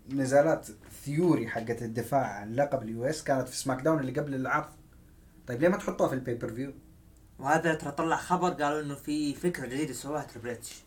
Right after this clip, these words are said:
Speaker 1: لا، هذه مو فكرة، هذا هبل.
Speaker 2: إنه، إنه يحط الب-، الألقاب ميد كاردر والفرق.
Speaker 1: لو فاكر، لو فاكر السنة اللي فاتت في بداية مسكة تريبل اتش، ها، كان يسويها حتى مع والتر، آه، جانثر، معليش.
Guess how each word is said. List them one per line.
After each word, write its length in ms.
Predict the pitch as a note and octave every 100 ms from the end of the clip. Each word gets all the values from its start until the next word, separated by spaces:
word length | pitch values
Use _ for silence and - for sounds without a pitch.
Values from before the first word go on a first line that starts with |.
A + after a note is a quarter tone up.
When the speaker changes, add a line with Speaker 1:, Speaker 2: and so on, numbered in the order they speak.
| -
Speaker 1:
لا، 240 | A#3+ A#3+
هذه 100 | B3+
مو 140 | D#4 F4+
فكرة، 280 | - D#3+
هذا 160 | F#3 A#3
هبل. 200 | C4 - - -
Speaker 2:
إنه، 300 | B2+ D3+ D#3+
إنه 120 | D#3 C3+
يحط 240 | F3+ E3+
الب-، 260 | D3 C#3 C#3+
الألقاب 520 | B2+ B2 A#2+ E3 C#3+
ميد 140 | D3
كاردر 320 | - D#3 B2+
والفرق. 440 | B2 A#2+ E3 F3 - A2+ - A2+ - - -
Speaker 1:
لو 220 | C3+ C#3
فاكر، 600 | - D#3 D#3 G3 G3 - - - - - -
لو 220 | B2 B2
فاكر 460 | B2 C#3+ - - - A2+
السنة 380 | - - D#3+
اللي 160 | D3 C3
فاتت 260 | B2+ A#2 A2
في 200 | F#2+ A2
بداية 300 | B2 B2+ B2+
مسكة 260 | B2 -
تريبل 360 | A2+ - G#2+ A2+
اتش، 380 | F#3 - - - - - - - -
ها، 360 | A#2 B2+ E3+ - - - - - - - -
كان 180 | D3+ D3+
يسويها 400 | B2+ C3 D3+ C3+
حتى 280 | C3 B2+ A2
مع 140 | G#2
والتر، 440 | G#2+ G#2+ - - - -
آه، 220 | C#3 B2
جانثر، 400 | A#2 A#2+ G#2+ - - A2
معليش. 300 | G#2+ G#2+ G2